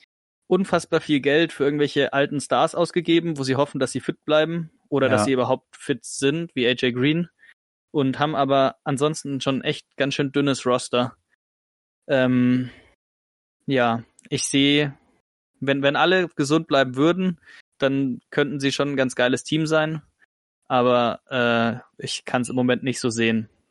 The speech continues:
Speaker 1: Ja.
Speaker 2: Ja, ich sehe das, ich sehe das ähnlich wie du. Ich finde das Teambuilding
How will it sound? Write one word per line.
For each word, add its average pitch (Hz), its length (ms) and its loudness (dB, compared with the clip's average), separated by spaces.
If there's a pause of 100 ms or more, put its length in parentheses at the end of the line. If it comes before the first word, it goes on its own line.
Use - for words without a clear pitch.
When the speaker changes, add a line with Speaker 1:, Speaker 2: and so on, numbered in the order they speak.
(1300)
Speaker 1:
Ja. 117 180 0
Speaker 2:
Ja, 107 180 4
ich 101 140 -2
sehe 107 180 -2
das, 104 360 -2 (640)
ich 110 180 -4
sehe 117 120 0
das 107 140 -2
ähnlich 113 340 0
wie 113 100 2
du. 113 200 4
Ich 110 140 0
finde 110 240 -4
das - 280 -4
Teambuilding 113 840 2